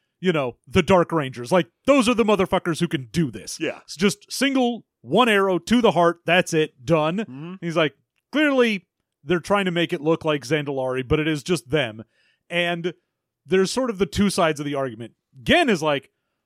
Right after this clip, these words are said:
Speaker 1: "Oh, well, we've heard tell that, like, the Zandalari might be having, like, problems with the Horde."
Speaker 2: Mm-hmm.
Speaker 1: And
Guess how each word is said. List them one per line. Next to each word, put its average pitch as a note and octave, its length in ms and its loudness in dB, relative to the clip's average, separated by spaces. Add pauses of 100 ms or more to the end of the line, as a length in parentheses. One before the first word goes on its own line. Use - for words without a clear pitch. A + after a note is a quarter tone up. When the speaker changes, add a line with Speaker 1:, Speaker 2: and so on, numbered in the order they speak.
(140)
Speaker 1:
"Oh, D3 420 2
well, F3 340 2 (320)
we've F#3 180 0
heard C4 400 0 (220)
tell D#3+ 500 0 (100)
that, C#3+ 360 -2 (300)
like, C#3 360 -6 (840)
the E3 80 2
Zandalari D#3+ 760 0 (140)
might C3+ 420 -4
be E3 200 -2
having, D#3 680 -4
like, C#3+ 220 -4 (120)
problems D3 480 -2
with C3+ 340 -4
the D3+ 140 2
Horde." E3+ 460 2 (140)
Speaker 2:
Mm-hmm. D3 260 -16 (100)
Speaker 1:
And E3 380 -2